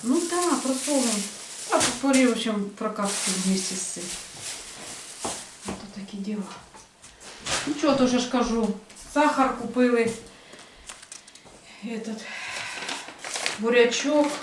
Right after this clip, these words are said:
капусту взяла, думаю, чи три, купить головки чи чотири, та й все.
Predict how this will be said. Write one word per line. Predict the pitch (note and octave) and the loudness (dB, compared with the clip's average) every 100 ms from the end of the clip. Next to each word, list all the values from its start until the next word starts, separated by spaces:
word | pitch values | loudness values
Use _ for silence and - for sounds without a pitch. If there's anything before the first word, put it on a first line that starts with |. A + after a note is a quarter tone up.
| - | 0
капусту | A#3+ C4+ C4 C4+ | 2 4 4 4
взяла, | B3 B3+ B3+ | 6 8 8
думаю, | A#3+ A#3+ A#3+ | 8 4 2
чи | C4 A3 - - - - - - - - B3+ | 2 2 0 -12 -16 -20 -20 -20 -18 -6 2
три, | B3+ A#3 | 6 6
купить | F3+ A#3+ A#3 B3 A3 | 2 -2 4 4 6
головки | G#3 G3+ G3 | 6 4 2
чи | G3 - | 0 -2
чотири, | G3+ F#3+ G3+ G3 F#3+ - - - | -4 0 4 6 4 0 -12 -10
та | G#3+ G#3 | 2 4
й | |
все. | G3+ - | 4 0